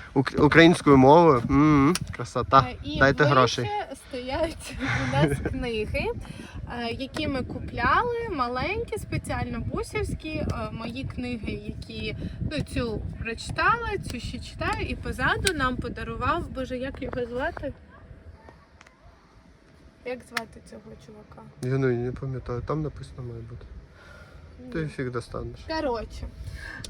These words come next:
Speaker 2: е,
Speaker 1: Національна
Speaker 2: нам
Speaker 1: книга,
Speaker 2: подарував
Speaker 1: Національний реєстр
Speaker 2: Да,
Speaker 1: рекордів
Speaker 2: Національний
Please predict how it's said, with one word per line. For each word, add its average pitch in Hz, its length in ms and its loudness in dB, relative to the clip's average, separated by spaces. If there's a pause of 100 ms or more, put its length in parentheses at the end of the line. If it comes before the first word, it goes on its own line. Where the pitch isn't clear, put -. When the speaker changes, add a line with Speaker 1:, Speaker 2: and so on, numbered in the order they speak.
(140)
Speaker 2:
е, - 160 0
Speaker 1:
Національна 160 540 8
Speaker 2:
нам 156 120 6
Speaker 1:
книга, 165 520 6
Speaker 2:
подарував 147 300 4
Speaker 1:
Національний 170 560 10
реєстр 165 440 2
Speaker 2:
Да, 147 100 2
Speaker 1:
рекордів 139 460 2
Speaker 2:
Національний 143 180 -2